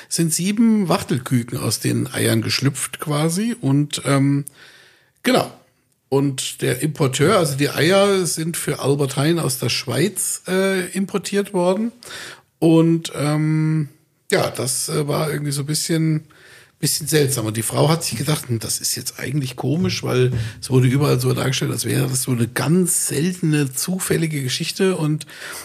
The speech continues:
sie hat das jetzt mal so ein bisschen, äh, versucht, dann irgendwie zu, ähm, eruieren, ob das wirklich so ist oder ob es tatsächlich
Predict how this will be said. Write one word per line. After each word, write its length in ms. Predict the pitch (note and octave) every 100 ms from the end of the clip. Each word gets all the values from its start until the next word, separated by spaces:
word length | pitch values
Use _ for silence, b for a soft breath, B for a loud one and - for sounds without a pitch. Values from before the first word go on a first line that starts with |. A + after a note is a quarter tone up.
| B
sie 220 | - A#2
hat 140 | C3
das 140 | E3 D#3
jetzt 180 | C#3 -
mal 120 | B2+
so 80 | B2+
ein 80 |
bisschen, 520 | C3+ D3+ E3+ C#3+ C3+ A2+
äh, 160 | B2
versucht, 460 | A#2+ A#2 D3+ D#3 -
dann 160 | C3
irgendwie 320 | B2+ B2+ C3 C3
zu, 520 | - C3+ B2 B2+ A#2
ähm, 460 | A#2+ A#2+ A#2+ A2+ A2 - - _ -
eruieren, 500 | B2 B2+ C3+ G#3 D#3
ob 120 | C3
das 220 | B2+ A#2+
wirklich 320 | C3+ C3 F3+
so 80 | F3
ist 300 | F#3 F3+ -
oder 320 | C3 C#3+ D3+
ob 100 | C3+
es 140 | C3+ -
tatsächlich 560 | C3 D3 C3+ D3 -